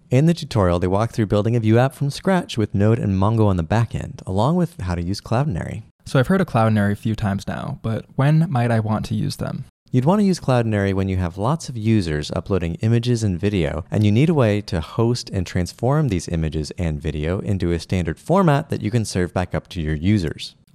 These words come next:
Speaker 2: Ah, okay. So I assume this tutorial shows you how you might upload video to Cloudinary to serve back to users through a Netflix-like interface?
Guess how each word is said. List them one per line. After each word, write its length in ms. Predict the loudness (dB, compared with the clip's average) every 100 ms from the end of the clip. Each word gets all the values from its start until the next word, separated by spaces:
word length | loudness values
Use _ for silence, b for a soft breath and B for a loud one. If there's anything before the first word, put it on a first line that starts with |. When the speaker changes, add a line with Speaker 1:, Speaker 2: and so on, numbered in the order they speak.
| -2
Speaker 2:
Ah, 280 | 0 0 -2
okay. 240 | -4 -6
So 240 | -2 0
I 60 | 2
assume 280 | 0 0 0
this 160 | -2
tutorial 340 | -2 0 0 0
shows 320 | 0 -2 -2
you 60 | -4
how 140 | -2
you 120 | 0
might 280 | 0 -2 -4
upload 400 | -6 -2 -2 -2
video 420 | -2 2 2 2
to 80 | -2
Cloudinary 680 | -2 0 0 0 0 -2 -2
to 100 | -4
serve 240 | -2 -2
back 240 | 0 -2 0
to 80 | -2
users 340 | 0 0 -4
through 460 | -2 -2 0 -2 -6 _ -8
a 100 | -4
Netflix-like 640 | -2 -2 -2 -4 -4 -6 -4
interface? 500 | -2 0 -2 -4